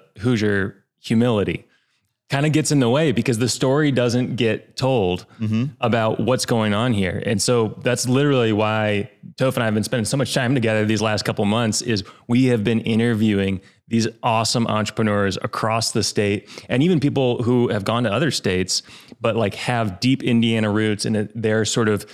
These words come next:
Speaker 1: experience in Indiana, whether that was at Purdue or I U or growing up in Indianapolis, has allowed them to go do huge things with their career. Um, and so that's, that's what's been really fun is you hear these stories of the entrepreneurs, like the founder of Paradise Spreads,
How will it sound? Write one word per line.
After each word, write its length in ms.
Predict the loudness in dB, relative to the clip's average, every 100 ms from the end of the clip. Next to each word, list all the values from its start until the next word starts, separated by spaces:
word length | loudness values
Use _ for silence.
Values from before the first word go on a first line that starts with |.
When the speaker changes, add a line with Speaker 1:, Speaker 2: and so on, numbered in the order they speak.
| -14 -8
Speaker 1:
experience 580 | -6 -2 0 2 0
in 60 | 0
Indiana, 380 | 0 0 0 0
whether 200 | 0 0
that 140 | 0
was 100 | 0
at 200 | -2 -4
Purdue 360 | -4 -2 0 0
or 140 | 0
I 120 | -2
U 340 | -2 -2 0 -2
or 80 | -2
growing 320 | -4 -2 -2
up 120 | -2
in 80 | -2
Indianapolis, 760 | 0 0 -2 -4 -2 -2 -4 -8 -20 -20 -4
has 180 | -2 -2
allowed 380 | -2 -2 0
them 140 | 0 0
to 80 | 0
go 180 | 0
do 220 | 0 0 -2
huge 400 | -2 -2 -2 -2
things 260 | -2 -2
with 100 | -2
their 220 | 0 -2
career. 720 | -4 -6 -2 0 2 0 -2 -6 -20 -20 _ -6
Um, 300 | -2 -2 -2
and 120 | -2 0
so 260 | 0 0 -2
that's, 300 | -2 -2 -2 -4 -4
that's 120 | -2
what's 160 | -2 -2
been 200 | 0 0
really 220 | 0 -2
fun 300 | -2 -4 -2
is 120 | -2
you 60 | -4
hear 300 | -4 0 2
these 200 | 2 0
stories 340 | 0 0 0
of 80 | 0
the 80 | 0
entrepreneurs, 560 | -2 -4 -2 -2 0
like 200 | -2 -4
the 60 | -6
founder 260 | -4 -4 -4
of 60 |
Paradise 440 | -2 -2 0 -2 -4
Spreads, 480 | -2 -2 -2 -4